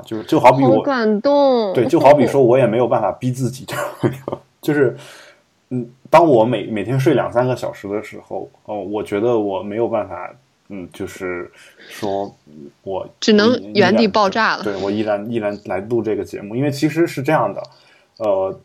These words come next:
Speaker 1: 其实我如果，哎呀，说实话说太多了。然后这个，其实在我们今天录这个节目，
Speaker 2: 我们就是一档真话节目。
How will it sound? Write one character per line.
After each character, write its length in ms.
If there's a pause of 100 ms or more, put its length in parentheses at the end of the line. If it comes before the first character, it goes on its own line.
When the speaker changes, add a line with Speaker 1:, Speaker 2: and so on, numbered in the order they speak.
(360)
Speaker 1:
其 160
实 120
我 320
如 120
果， 360 (260)
哎 140
呀， 80 (600)
说 400
实 140
话 160
说 180
太 160
多 120
了。 80 (240)
然 120
后 20
这 120
个， 120 (760)
其 180
实 140
在 180
我 140
们 80
今 100
天 80
录 100
这 20
个 80
节 80
目， 0
Speaker 2:
我 20
们 80
就 140
是 100
一 60
档 200
真 160
话 160
节 180
目。 160